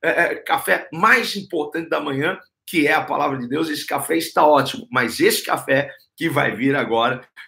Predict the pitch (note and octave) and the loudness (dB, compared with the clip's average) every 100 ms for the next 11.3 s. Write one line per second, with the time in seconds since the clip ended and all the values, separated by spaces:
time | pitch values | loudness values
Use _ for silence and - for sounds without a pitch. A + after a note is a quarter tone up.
0 | - D3 E3 - C3+ E3 F3+ F#3+ G3+ D#3 | -2 -2 -2 -2 -2 -2 2 4 6 4
1 | C3+ C3+ D#3+ F3 B2+ - - C3 D3 B2 | 0 6 8 8 6 0 -10 -6 -6 -6
2 | B2 F3 G3 C#3+ C3+ - E3 F3 - D3+ | -2 2 2 0 -6 -4 -4 -2 4 4
3 | C3 D3+ E3+ E3+ D3 D3+ C#3 C3+ C3+ G#2 | 6 6 6 4 0 0 -2 0 0 -2
4 | - - _ C3 C3+ A#3+ B3 - - _ | -8 -20 _ -8 2 4 4 2 -6 _
5 | _ _ _ _ _ _ _ _ _ _ | _ _ _ _ _ _ _ _ _ _
6 | _ _ _ _ _ _ _ _ _ _ | _ _ _ _ _ _ _ _ _ _
7 | _ - B3 A3+ A3 - B2+ - - _ | _ -4 -2 0 -2 -2 -4 -6 -10 _
8 | _ A3 A3 C4 - - - A#3 - G3+ | _ 0 0 -2 -4 -6 -14 -12 -8 -8
9 | E3 E3 G3+ A3 G#3+ G3+ F3 E3 C3+ B2+ | -8 -4 0 2 2 0 -2 -2 -2 -4
10 | C3+ C#3 - - - - _ - B2 F3+ | -6 -8 -10 -10 -12 -14 _ -8 -4 2
11 | F#3+ G3 - | 2 0 -10